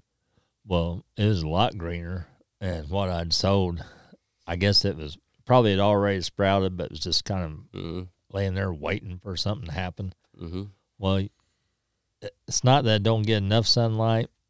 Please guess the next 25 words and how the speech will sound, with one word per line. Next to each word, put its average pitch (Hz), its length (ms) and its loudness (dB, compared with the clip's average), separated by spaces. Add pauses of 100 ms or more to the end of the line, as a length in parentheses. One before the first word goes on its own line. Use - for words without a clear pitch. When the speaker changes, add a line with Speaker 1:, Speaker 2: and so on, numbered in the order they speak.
(600)
Speaker 1:
It 123 160 -20
probably 107 320 2
does, 101 380 2
but 92 160 -4
it's - 260 -6
getting 107 240 -6
more 95 240 2
sunlight 113 480 -2
now. 104 140 0
Speaker 2:
Yeah, 98 320 6
that 143 140 4
Speaker 1:
Plus 110 220 8
Speaker 2:
right 98 60 4
there 107 100 6
gets, 87 220 0 (240)
probably 80 240 0
gets 80 160 -4
plenty. 87 320 -6
But 82 140 0
Speaker 1:
and 98 120 4
plus, 107 300 6
Speaker 2:
yeah. 117 80 8
Speaker 1:
it 101 60 4
had 98 320 2 (500)
a 107 360 -4